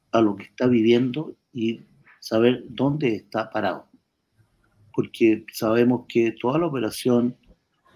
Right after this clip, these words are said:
diaria política de, de, del, del sistema dominante consiste en que, eh, el ciudadano no piense en eso, ni tenga ninguna conciencia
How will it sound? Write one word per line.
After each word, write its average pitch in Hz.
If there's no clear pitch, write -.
diaria 143
política 113
de, 110
de, 104
del, 107
del 98
sistema 123
dominante 113
consiste 147
en 117
que, -
eh, 110
el 110
ciudadano 123
no 180
piense 214
en 214
eso, -
ni 117
tenga 139
ninguna 117
conciencia 127